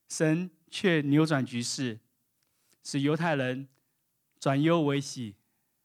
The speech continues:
转悲为乐，转危为安，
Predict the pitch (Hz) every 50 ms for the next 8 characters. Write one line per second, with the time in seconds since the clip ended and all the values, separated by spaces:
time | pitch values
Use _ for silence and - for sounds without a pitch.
0 | _ _ _ _ - - 123 123 127 - 156 160 160 143 131 127 131 147 147 135
1 | 120 117 113 _ _ _ _ _ _ _ _ _ _ _ _ _ _ _ _ _
2 | _ _ _ _ _ _ _ - - 143 127 123 123 123 127 139 131 127 131 127
3 | 135 143 135 131 135 131 139 135